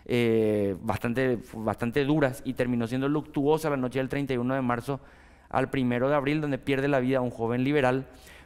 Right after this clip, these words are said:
pero posterior a un enfrentamiento grande y masivo en las plazas de Asunción, muchos heridos, detenidos, eh, y fue una situación de mucha crispación que puso al país al borde de la ruptura de la institucionalidad democrática.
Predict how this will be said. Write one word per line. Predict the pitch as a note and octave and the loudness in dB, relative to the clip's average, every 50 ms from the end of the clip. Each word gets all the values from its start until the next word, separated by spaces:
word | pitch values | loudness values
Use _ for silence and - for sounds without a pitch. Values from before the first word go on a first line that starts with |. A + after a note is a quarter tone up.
| - - | -6 0
pero | - C3+ C#3 D3+ E3 F3+ F3 - | 2 4 4 4 4 2 0 0
posterior | F3 E3 - - D#3 B2+ C3 C#3 D3+ | -4 -4 -2 -2 -2 0 0 0 0
a | |
un | D3+ C#3+ | 0 0
enfrentamiento | C#3 C#3 C3 D3 D3+ C#3+ D3+ C3+ B2 B2 B2 B2 B2 - C#3+ C#3 B2 | 0 0 0 -2 -2 -2 -2 0 0 0 0 0 0 0 0 2 2
grande | A2+ A2+ A2+ A#2+ C3 C3+ C#3+ | 4 2 2 2 2 2 0
y | C#3+ | 0
masivo | C#3 C3 A#2 - - B2+ B2+ C3 C3 | 0 -2 -2 -2 -2 0 0 0 0
en | C3 | 0
las | B2+ A#2 | -2 -4
plazas | - - A#2+ A2+ A2 B2 | -2 -2 -2 -2 0 0
de | B2+ B2+ | -2 0
Asunción, | C3+ D3 D#3+ C#3 - D#3+ E3 E3+ E3+ E3 D3+ | 0 -2 -4 -4 -4 -2 0 0 0 0 0
muchos | C3+ A#2+ A#2+ A2+ - B2+ B2 | 0 -2 -2 -2 -2 -2 -2
heridos, | C3 C3+ C#3 E3 F3+ F3 E3 C#3+ C3+ C3 | 0 0 -2 -2 -2 -2 0 0 0 0
detenidos, | C3 A#2+ C#3 C3+ C3+ C#3+ E3 F3 F3 E3 D3+ C#3+ C#3+ C#3+ C#3 - - - - - - - - - - - | 0 -2 -2 -4 -2 -2 -2 -2 -2 0 0 0 0 0 -2 -6 -12 -20 -20 -20 -20 -20 -20 -20 -8 -2
eh, | - C#3+ C#3+ C#3+ C3+ - | 2 2 4 4 2 0
y | D3 | -2
fue | B2+ - D#3 F3 F3+ | -2 0 0 0 0
una | F3+ F#3 F#3+ | 0 0 -2
situación | F3 F3+ E3+ F3+ D3+ C3 D3+ D#3 D#3+ | -4 -4 -4 -4 -4 -2 -2 -4 -2
de | D#3+ D3+ | -2 -2
mucha | C3+ C3+ C#3 C#3+ D#3+ D3+ | -2 -2 -2 -2 -4 -4
crispación | - D#3 D#3+ - - D3 B2+ - C#3 C#3 D3 D3+ | -4 -6 -4 -2 -2 -4 -2 -2 -4 -4 -4 -2
que | - - G#3+ - | -2 -2 -4 -4
puso | - - - C#3+ C#3+ C#3 | -6 -12 -10 -6 -2 -2
al | D#3 C#3 | -2 0
país | - D3 C3+ C#3 D3 C#3+ - - - - - - - - - | 2 0 2 2 0 -4 -8 -18 -20 -20 -20 -20 -20 -8 -2
al | - C#3 C#3 C3 | 0 2 2 2
borde | A#2 B2 C3+ C#3 C#3+ C3+ C#3 | 2 4 4 4 4 4 2
de | C#3+ C#3+ | 2 4
la | C#3+ D3+ | 2 2
ruptura | D3 D3 B2+ G#2+ - - C3+ C3 B2+ C3+ - - | 0 0 -4 -4 -4 -2 0 2 2 0 0 0
de | B2 C#3 | -2 -2
la | C3+ C3+ | -2 -2
institucionalidad | C3 C3 C3+ C#3 C#3+ C3+ C3 A#2 A2+ A2+ | -2 -4 -4 -4 -2 0 0 2 2 2
democrática. | A#2 B2 B2+ A#2+ - G2 F2+ - - F2+ - F2 F2 | 2 0 0 0 -2 -4 -4 -4 -6 -8 -10 -10 -12